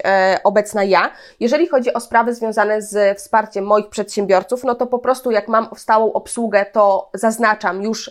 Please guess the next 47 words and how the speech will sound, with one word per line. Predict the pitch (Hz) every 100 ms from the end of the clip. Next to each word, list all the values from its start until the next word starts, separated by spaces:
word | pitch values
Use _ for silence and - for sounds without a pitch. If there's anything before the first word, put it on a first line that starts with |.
| -
w | 208
lipcu, | 240 233 - 165 -
a | 208
nawet | 208 240
w | -
czerwcu, | 240 208 - - - - - -
że | 220
słuchajcie, | 233 226 220 214
ja | 214
planuję | 220 214 214 208 -
urlop | 233 220 190 190
na | 185
sierpień, | 240 233 226 226
to |
będą | 202 208 196
te | 240
i | - 202
te | 196
dni, | 185 190 220 480 - - -
e, | - 214
więc | 202 247 240
w | -
tym | 294
czasie | - 233 254 240 -
prawdopodobnie | 226 208 220 214 220 226
nie | 208
będę | 220 214 196
realizowała | 196 202 208 202 202
zadań. | 202 247 262 254
Gdyby | 202 208 247
się | 277
coś | - 233
pojawiło, | 220 196 233 339 320
to | 233
do | 214
tego | 254 233 220
i | 202
do | 214
tego | 202 196
dnia | 196 262
jestem | 233 247 226
w | 226
stanie | 202 208 185
dla | 202
was | 202 -
to | 202
zrealizować. | 196 190 196 180 180 349